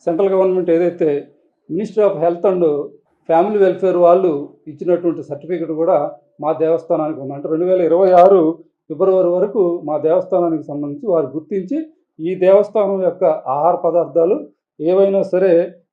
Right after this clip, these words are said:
మరి Eat Right Place of Worship అని చెప్పేసి సర్టిఫైడ్ ఇది కూడా మా ముందు ఉండటం జరిగింది. ఇవన్నీ కూడా ఈ యొక్క దేవస్థానం యొక్క ప్రసాదం నాణ్యతతో కూడి భక్తులు పూర్తి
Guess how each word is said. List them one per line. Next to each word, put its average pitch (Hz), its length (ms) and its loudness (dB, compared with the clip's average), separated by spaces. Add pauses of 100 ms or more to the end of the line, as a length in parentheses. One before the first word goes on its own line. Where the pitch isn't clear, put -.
(100)
మరి 160 180 2 (240)
Eat 220 220 -8
Right 196 240 4 (240)
Place 175 300 -4
of 160 160 0
Worship 160 360 -6
అని 139 140 -8
చెప్పేసి 156 360 -10
సర్టిఫైడ్ 196 640 0 (520)
ఇది 180 180 -6
కూడా 165 420 4
మా 151 160 -4
ముందు 160 420 -2 (440)
ఉండటం 175 280 -2
జరిగింది. 156 400 -4 (400)
ఇవన్నీ 202 320 0 (120)
కూడా 208 220 2 (460)
ఈ 151 140 -4
యొక్క 175 160 -2 (120)
దేవస్థానం 190 540 2
యొక్క 160 180 -4 (120)
ప్రసాదం 175 480 2 (440)
నాణ్యతతో 196 640 0
కూడి 196 320 -4 (260)
భక్తులు 233 440 -4 (240)
పూర్తి 202 280 -4